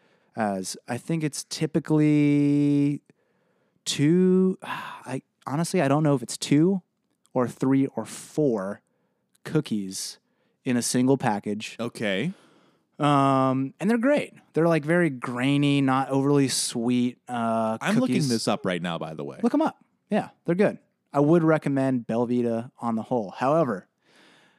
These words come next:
Speaker 1: I would not recommend the pumpkin spice Belvitas. And that's because when I sampled this product, and this is earlier in season four,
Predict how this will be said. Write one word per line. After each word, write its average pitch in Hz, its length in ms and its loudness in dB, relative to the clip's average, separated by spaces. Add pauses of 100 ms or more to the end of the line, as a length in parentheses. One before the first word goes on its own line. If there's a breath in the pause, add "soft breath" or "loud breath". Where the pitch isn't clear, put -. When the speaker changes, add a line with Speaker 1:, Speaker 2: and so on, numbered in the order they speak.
(260 soft breath)
Speaker 1:
I 139 120 -8
would 135 140 0
not 143 460 0
recommend 120 720 0
the 117 160 -6
pumpkin 120 540 -2
spice 117 500 -4
Belvitas. 117 840 -4 (200)
And 127 400 0
that's 156 160 -4
because 117 800 -2 (340)
when 123 260 -4
I 185 440 -4 (200)
sampled 127 460 -4
this 160 140 -4
product, 110 580 -6 (340)
and 131 80 -2
this 123 80 -4
is 120 120 -10
earlier 120 380 -2
in 104 100 -6
season 127 320 -6
four, 107 380 -10